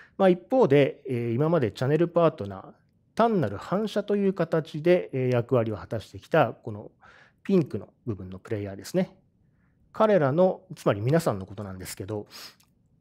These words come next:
役割も、まあ、変わってきているというところあると思います。まあ、ある時は上流でメーカーと一緒、一緒に、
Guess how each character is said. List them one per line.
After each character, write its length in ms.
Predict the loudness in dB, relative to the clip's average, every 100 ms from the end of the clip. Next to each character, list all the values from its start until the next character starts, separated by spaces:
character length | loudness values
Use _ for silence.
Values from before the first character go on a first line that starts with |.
| 0
役 240 | 2 6
割 180 | 4 4
も、 180 | 0 0
ま 100 | -2
あ、 40 | 2
変 100 | 2
わ 60 |
っ 80 | 2
て 120 | -4
き 60 | 0
て 80 | -2
い 40 |
る 100 | -2
と 180 | -10 -18 _
い 80 | 0
う 80 | 0
と 100 | 0
こ 80 | -6
ろ 120 | -4
あ 60 | -6
る 60 |
と 80 | -8
思 120 | -14
い 40 | -14
ま 100 | -14
す。 240 | -16 -18 _ -2
ま 200 | -2 2
あ、 60 | 2
あ 40 |
る 100 | 2
時 240 | -2 -2
は 120 | 0 2
上 220 | 2 2
流 220 | 2 0
で 240 | 0 -4 -4
メ 180 | -2
ー 40 | 2
カ 140 | 2
ー 40 | 2
と 140 | 0
一 240 | -6 -8 _
緒、 140 | -14
一 140 | -8 -8
緒 220 | -4 -2
に、 220 | 0 -2